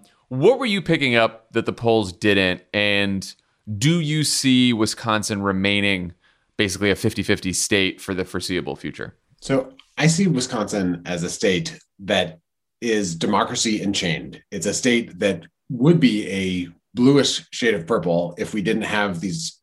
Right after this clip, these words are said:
Speaker 2: like, hideous voter suppression laws in place that make it harder to register voters, make it harder for people to get ballots, make it harder to cast your vote. Um, if we, when we win a, a Democratic trifecta and change the laws and make this a pro-voter state,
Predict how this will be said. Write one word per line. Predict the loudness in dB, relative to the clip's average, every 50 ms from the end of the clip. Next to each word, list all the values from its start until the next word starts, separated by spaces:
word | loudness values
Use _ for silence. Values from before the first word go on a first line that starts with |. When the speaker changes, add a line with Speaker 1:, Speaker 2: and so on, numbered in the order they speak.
| _ _
Speaker 2:
like, | -4 -4 -4
hideous | -4 0 2 6 6 8 8 6 4 2 -2 -4
voter | -6 -4 -2 -2 0 0
suppression | -2 -2 -2 -2 -2 -2 0 0 0
laws | 0 0 0 0
in | 0 -2
place | -2 -2 -4 -6 -6 -8 -8 -10 -10 -14 -18 -20 -20 -20 -20 _ _ _
that | 0 2 2
make | 4 2
it | 2 2
harder | 2 2 0 2 2 0
to | -2
register | 0 0 2 2 2 2 2 2 4
voters, | 6 6 6 6 4 2 0 -2
make | -2 -2 -4
it | -4 -4
harder | -2 -2 -2 -2
for | -4 -4 -6
people | -4 -4 -4 -4
to | -4 -4
get | -4 -4 -6 -4 -2
ballots, | -2 0 2 4 2 2 0 -2
make | -4 -4 -4
it | -4
harder | -4 -4 -4 -4 -4
to | -4 -6
cast | -4 -4 -4 -4 -4 -4
your | -2 0
vote. | 0 0 0 -2 -4 -8 _ _ _ _ -20 -20 -20 -20 -20 _ _ _
Um, | 0 0 2 2 0 -4 -8 -12 _ _ _ _ _ _ _
if | -2 4 4 4 4 6
we, | 4 4 6 6 4
when | 4 2 0 2 2 4 6 8
we | 8 8 6
win | 6 4 2 2 2
a, | 2 0 -2 -6 -6
a | -4 -4 -4 -4 -6 _ _ -18 -6
Democratic | 0 2 2 2 2 2 2 0 0 0
trifecta | 0 0 0 0 0 -2 -2 -2 0 -2 -2 -2 -4 -6 -10 -8 -6
and | -4 -2 0 0 0 -2 -4 -6 -10 -14 _ _ _ _ _ _ _ _ _
change | -4 0 4 4 6 4 4
the | 2 2
laws | 2 2 2 2 2 0 -2 -2
and | -2 0
make | 0 0 -2
this | -6 -6 -6
a | -8
pro-voter | -8 -2 2 2 4 4 4 2 2 2 0
state, | 0 0 0 0 0 -2 -6